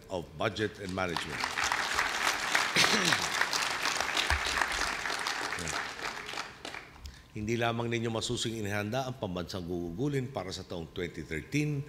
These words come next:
siniguro ninyo ring napapatupad ng mabilis at maayos ang kasalukuyan nating budget. Isa sa mga naging pangunahing dahilan sa mabilis na paglago ng ating ekonomiya sa nakaraang mga buwan. Noong ikadalawamput-apat ng Hulyo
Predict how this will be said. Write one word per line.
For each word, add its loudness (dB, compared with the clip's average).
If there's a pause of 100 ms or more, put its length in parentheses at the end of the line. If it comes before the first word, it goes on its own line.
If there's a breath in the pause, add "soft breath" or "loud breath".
(220 loud breath)
siniguro 6
ninyo 4
ring 2
napapatupad 2
ng 0
mabilis 2
at -4
maayos 2
ang -4
kasalukuyan -2
nating -4
budget. -6 (640 loud breath)
Isa 4
sa 6
mga 6
naging 2
pangunahing 4
dahilan 4
sa -2
mabilis 0
na 2
paglago -2
ng -2
ating -4
ekonomiya 0 (400 loud breath)
sa -2
nakaraang 0
mga -4
buwan. -4 (880 loud breath)
Noong 8
ikadalawamput-apat 2
ng 0
Hulyo 2